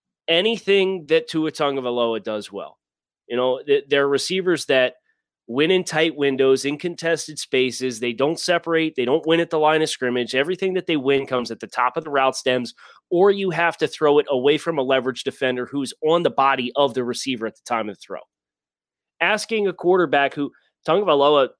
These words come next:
had, I think, the fourth highest frequency and occurrence of aggressive throws in the N F L this year,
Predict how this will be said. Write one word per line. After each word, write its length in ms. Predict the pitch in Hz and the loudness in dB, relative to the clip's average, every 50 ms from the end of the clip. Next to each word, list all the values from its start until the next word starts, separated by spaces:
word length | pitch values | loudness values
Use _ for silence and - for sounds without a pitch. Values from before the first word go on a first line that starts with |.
| _ - | _ -16
had, 340 | 123 - 139 160 196 214 160 | -8 -4 -2 0 0 0 0
I 100 | 127 123 | -2 -2
think, 220 | 123 156 143 - | -4 -6 -10 -8
the 100 | - 123 | -10 -12
fourth 380 | 117 - - - 151 151 139 - | -12 -12 -14 -10 -10 -10 -10 -6
highest 480 | - 139 139 135 131 127 - - - _ | -4 -2 0 0 -2 -4 -8 -14 -20 _
frequency 600 | _ - 165 147 - - 143 127 - - 139 131 | _ -10 -10 -8 -8 -10 -12 -12 -8 -6 -4 -4
and 80 | 120 | -4
occurrence 420 | 117 120 - 135 131 131 123 - 127 | -4 -6 -4 -4 -4 -4 -4 -6 -8
of 100 | 120 110 | -8 -8
aggressive 480 | 104 - 107 110 120 123 - - 107 | -10 -8 -4 -4 -4 -4 -4 -8 -12
throws 320 | - - 120 120 120 117 104 | -10 -4 -2 -2 -2 -2 -4
in 100 | 107 107 | -6 -4
the 100 | 110 117 | -4 -2
N 80 | 113 | -2
F 160 | 107 101 - | -4 -2 0
L 140 | 123 139 175 | 0 0 0
this 180 | 156 117 - - | 0 -2 -4 -4
year, 240 | 117 110 110 107 | -4 -4 -4 -6